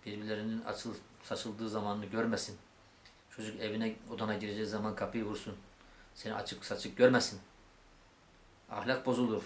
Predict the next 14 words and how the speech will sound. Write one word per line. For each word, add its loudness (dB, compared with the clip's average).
Seviye 0
gider. 4
Maneviyat 2
gider. 2
O -8
yüzden 0
ehl-i -2
sünnetin -6
kurallarına, 0
dinimizin -2
kaidelerine -2
uyalım. -2
Adab-ı 2
maşereti -2